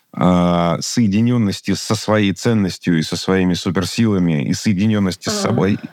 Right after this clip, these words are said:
Speaker 1: и он эту соединенность, э, приращивает за счет другого человека.
Speaker 2: Я тут не согласна с тобой. Если твой единственный источник самоценности, это, конечно, сценарий болезненный. Но если при этом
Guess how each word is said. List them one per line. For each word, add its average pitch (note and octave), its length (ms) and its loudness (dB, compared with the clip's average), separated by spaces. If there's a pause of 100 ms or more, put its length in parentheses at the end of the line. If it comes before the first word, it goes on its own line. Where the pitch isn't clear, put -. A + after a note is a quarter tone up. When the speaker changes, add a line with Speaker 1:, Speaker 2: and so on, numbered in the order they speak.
(100)
Speaker 1:
и A2 140 2
он A#2 200 2
эту A2+ 220 -2
соединенность, A2 920 0 (720)
э, F#2 600 2 (140)
приращивает B2 800 0
за G#2 160 0
счет A#2 320 0
другого G2+ 400 0
человека. F#2+ 360 0
Speaker 2:
Я G3 80 -2
тут G#3+ 160 -2
не G#3+ 60 0
согласна G#3 380 -2
с - 20 -4
тобой. F3 220 -2
Если G3+ 180 0
твой G#3+ 320 0
единственный G3 880 0
источник F#3+ 600 -4
самоценности, F#3+ 840 0
это, F3+ 600 0
конечно, F#3+ 600 -2
сценарий F3 500 0
болезненный. E3+ 640 0
Но E3 100 2
если F3 260 -2
при F#3 160 -2
этом F3 380 -2